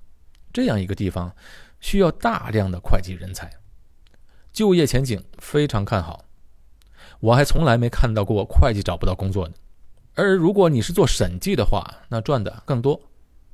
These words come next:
我身边做会计的朋友就很多，也有自己开会计师事务所的啊。这些年呢，中国公司在这投资啊、办企业的人很多，所以啊，我的朋友生意越来越好。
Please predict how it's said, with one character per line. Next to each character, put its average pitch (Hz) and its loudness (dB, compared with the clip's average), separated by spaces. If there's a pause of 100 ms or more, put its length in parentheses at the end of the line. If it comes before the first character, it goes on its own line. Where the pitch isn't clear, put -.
(760)
我 120 2
身 165 0
边 170 -4
做 147 -2
会 131 2
计 107 -4
的 98 -4
朋 101 0
友 101 -8 (120)
就 120 -4
很 85 -6
多， 101 -4 (560)
也 117 0
有 110 2
自 120 -2
己 98 -6
开 104 -2
会 - 0
计 98 -4
师 110 -4
事 - -6
务 98 -4
所 80 -10
的 82 -12 (140)
啊。 - -12
这 120 -2
些 117 -4
年 104 -4
呢， 101 -4
中 117 -8
国 104 -4
公 104 -6
司 110 -8
在 104 -4
这 98 -6 (260)
投 107 -6
资 120 -6
啊、 101 -4
办 107 -4
企 92 -10
业 98 -4
的 95 -6
人 92 -10
很 85 -16
多， 95 -8 (400)
所 107 -4
以 104 -2
啊， 90 -6
我 95 -4
的 101 -2
朋 101 2
友 90 -4
生 98 -6
意 85 -10
越 87 -8
来 85 -14
越 87 -14
好。 - -20